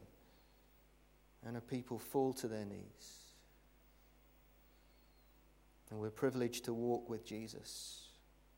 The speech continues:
And whether we may be in a tough passage of play right now, if you've read the book, you know we win.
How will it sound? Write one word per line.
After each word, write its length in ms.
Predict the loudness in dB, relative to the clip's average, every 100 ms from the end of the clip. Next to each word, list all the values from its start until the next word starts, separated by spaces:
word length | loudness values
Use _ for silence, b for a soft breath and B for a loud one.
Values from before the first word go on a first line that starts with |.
| -20 -20 -6
And 160 | 2 8
whether 220 | 10 12
we 160 | 10 10
may 180 | 10
be 160 | 8 8
in 80 | 6
a 80 | 4
tough 320 | 2 0 0
passage 400 | -2 -2 -4 -4
of 120 | -6
play 320 | 0 2 4
right 340 | 2 2 0 2
now, 340 | 2 2 0 -6 B B B
if 180 | -4 0
you've 360 | 6 6 6 4
read 240 | 4 4
the 80 | 2
book, 500 | 4 2 2 -10 -12 B B B B
you 140 | -8 -6
know 240 | -4 -4
we 220 | -2 -2 0
win. 280 | -2 -4